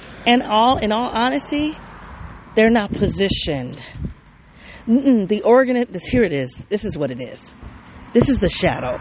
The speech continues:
as, as I understand it, as relating to these two women. The organization needs more than those two dominant, those two functions that they share. The organization needs to have more f-,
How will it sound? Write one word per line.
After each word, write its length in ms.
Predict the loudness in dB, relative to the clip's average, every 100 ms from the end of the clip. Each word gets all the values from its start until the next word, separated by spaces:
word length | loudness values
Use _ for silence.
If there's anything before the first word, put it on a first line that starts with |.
| -2
as, 180 | 0 0
as 400 | 0 4 2 2
I 180 | 0 2
understand 600 | 2 -2 -2 -2 -2 0
it, 120 | -2 -6 -14 -14 -4
as 200 | 0 0
relating 340 | 2 0 0 -2
to 80 | -4
these 200 | -4 -4
two 200 | -4 -2
women. 440 | 0 -2 -4 -12 -16 -20 -20 -20 -20 -20 -20 -20 -6 2
The 100 | 4
organization 1080 | 6 6 4 0 0 -2 -2 -2 -4 -4
needs 280 | -4 -6 -8
more 500 | -4 -2 0 0 0
than 220 | -6 -6
those 240 | -6 -6 -8
two 220 | -6 -8 -6
dominant, 380 | -6 -6 -6 -8 -12 -10
those 180 | -8 -6
two 160 | -4 -4
functions 720 | -2 -4 -4 -12 -12 -14 -20 _ -8
that 140 | -6
they 120 | -6 -6
share. 440 | -6 -8 -10 -14 -20 -20 -20 -20 -20 -20 -20 -2
The 80 | 2
organization 720 | 2 2 0 0 0 0 0
needs 420 | -2 -4 -8 -2 -2 -4 _ _ _ _ _ -8
to 80 |
have 180 | -6 -4
more 420 | 0 2 2 2
f-, 120 | -4